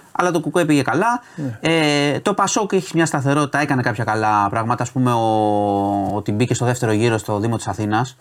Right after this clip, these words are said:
Speaker 2: Α.
Speaker 1: ο υποψήφιος του
Speaker 2: Ήτανε
Speaker 1: πασόκ, ο
Speaker 2: μη
Speaker 1: κύριος
Speaker 2: αναμενόμενο
Speaker 1: Δούκας.
Speaker 2: αυτό;
Speaker 1: Όχι, ήτανε,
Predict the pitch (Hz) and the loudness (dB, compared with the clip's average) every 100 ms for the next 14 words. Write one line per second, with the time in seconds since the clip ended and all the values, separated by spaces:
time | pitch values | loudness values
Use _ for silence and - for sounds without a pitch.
0 | - 185 123 98 _ 101 98 92 113 104 | -4 -2 -2 -6 _ -6 -4 -2 -4 -2
1 | - 170 202 180 175 175 - 175 190 180 | -2 0 2 2 2 4 4 4 2 2
2 | 185 160 - - - - - - - - | 0 0 -2 -6 -16 -20 -20 -20 -20 -4
3 | - 127 143 151 110 123 | -2 0 2 2 2 2